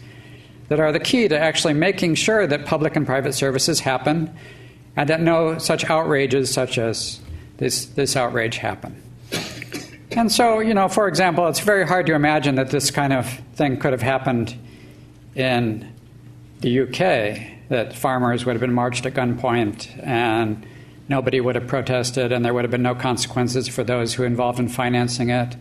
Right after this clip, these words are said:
It's very hard to, for me to imagine it could have happened in the U S. And that's because there's already these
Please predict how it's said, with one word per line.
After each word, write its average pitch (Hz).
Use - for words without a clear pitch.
It's -
very 185
hard 160
to, 156
for 151
me 143
to 143
imagine 135
it 143
could 156
have 107
happened 131
in 123
the 123
U 156
S. -
And 156
that's 165
because 160
there's 151
already 165
these 147